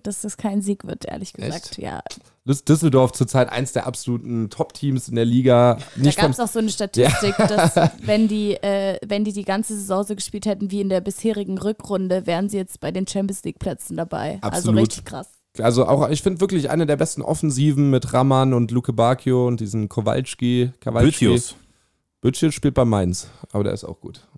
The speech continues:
Speaker 2: Ähm, <laughs> <laughs> Ja, und genau, und die Eintracht dann noch abends gegen Augsburg
Speaker 3: War nur ein
Speaker 2: am
Speaker 3: Test.
Speaker 2: Sonntag.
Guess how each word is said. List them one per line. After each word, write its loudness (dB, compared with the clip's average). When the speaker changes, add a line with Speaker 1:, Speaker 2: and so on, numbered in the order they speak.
Speaker 2:
Ähm, 0
<laughs> -4
<laughs> -14
Ja, 0
und 2
genau, 4
und 2
die 4
Eintracht 2
dann 4
noch 2
abends -2
gegen -4
Augsburg -4
Speaker 3:
War 4
nur 6
ein 6
Speaker 2:
am 4
Speaker 3:
Test. 4
Speaker 2:
Sonntag. -2